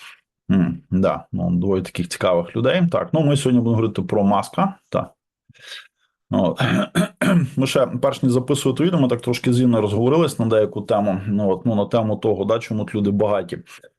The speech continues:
От я розповідав те, що я сказав, в цьому році: я буду навчатися в своїй наставниці, яка заробляє в сто разів більше.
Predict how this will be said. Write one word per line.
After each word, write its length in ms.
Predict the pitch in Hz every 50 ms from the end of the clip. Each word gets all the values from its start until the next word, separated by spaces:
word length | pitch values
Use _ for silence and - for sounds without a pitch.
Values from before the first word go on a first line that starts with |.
| _ _ _
От 160 | 101 98 90
я 100 | 107 107
розповідав 560 | 107 107 - - 117 120 120 120 117 107 107
те, 120 | - 107 101
що 520 | - - - 104 104 104 104 101 101 95 -
я 140 | - 107 104
сказав, 320 | - - 113 104 104 95
в 60 | 95
цьому 260 | - - 117 107 113
році: 280 | 120 - 180 175 - 127
я 100 | 117 107
буду 400 | 107 104 101 101 101 101 101 98 -
навчатися 640 | - 101 98 - - 87 85 - - - - - 98
в 260 | 95 92 92 104 98
своїй 220 | 95 - 101 101 98
наставниці, 560 | 98 101 - - 139 160 156 139 120 - 110
яка 220 | 104 - 107 104
заробляє 440 | 98 95 98 101 98 101 104 101 98
в 80 | 92 -
сто 200 | - - 113 104
разів 260 | 101 95 87 101 101
більше. 400 | 110 143 180 240 - - -